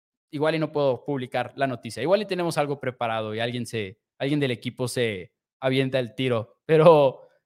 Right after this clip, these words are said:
Damas y caballeros, Cowboys podría tener su línea ofensiva titular al cien por ciento este domingo en contra de Cardenales.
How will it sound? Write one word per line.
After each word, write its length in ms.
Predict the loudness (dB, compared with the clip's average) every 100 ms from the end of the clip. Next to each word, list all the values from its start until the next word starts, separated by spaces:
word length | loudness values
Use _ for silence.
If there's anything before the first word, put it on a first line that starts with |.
| _ _ _
Damas 260 | -2 0 -2
y 40 |
caballeros, 520 | 2 4 4 2 0
Cowboys 360 | 4 4 4 0
podría 320 | -2 0 0
tener 260 | 0 -2 -4
su 120 | -4
línea 220 | -2 0
ofensiva 560 | 0 -2 -6 -2 -2 -4
titular 500 | -10 -6 -4 -2 -2
al 120 | -4
cien 200 | -8 -8
por 180 | -10 -8
ciento 540 | -4 -4 -2 -4 -4 _ _ -6
este 240 | -2 0
domingo 320 | 0 0 -2
en 120 | -4
contra 380 | -4 -4 -2 -4
de 120 | -4
Cardenales. 800 | -6 -8 -6 -6 -6 -8 -12 -20